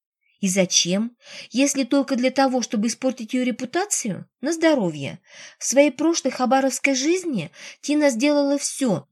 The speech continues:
чтобы эту самую репутацию испортить совершенно безнадёжно.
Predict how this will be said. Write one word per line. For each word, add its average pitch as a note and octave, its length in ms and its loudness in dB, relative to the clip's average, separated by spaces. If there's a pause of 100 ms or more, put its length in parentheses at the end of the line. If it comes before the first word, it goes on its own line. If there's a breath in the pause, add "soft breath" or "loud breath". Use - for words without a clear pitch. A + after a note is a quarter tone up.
чтобы G#3+ 460 -2
эту B3+ 260 2
самую A3 400 0
репутацию A#3+ 720 -4
испортить C4+ 640 -2
совершенно A3+ 480 -2
безнадёжно. A3+ 880 -4